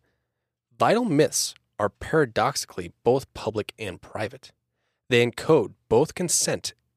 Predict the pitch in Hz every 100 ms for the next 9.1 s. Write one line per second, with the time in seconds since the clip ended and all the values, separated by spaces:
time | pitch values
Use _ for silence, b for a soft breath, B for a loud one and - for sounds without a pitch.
0 | _ - - 180 214 - 120 113 _ 190
1 | 214 - 104 - - _ - 95 92 120
2 | - 120 - - 113 - - - - -
3 | - _ _ _ _ _ - 160 110 -
4 | _ _ _ _ 127 127 113 110 117 139
5 | - - 156 98 98 - - - - -
6 | 147 - 90 - 98 104 92 95 - -
7 | 90 95 98 98 - - - 110 127 123
8 | - 101 90 - - 131 104 123 - -
9 | 117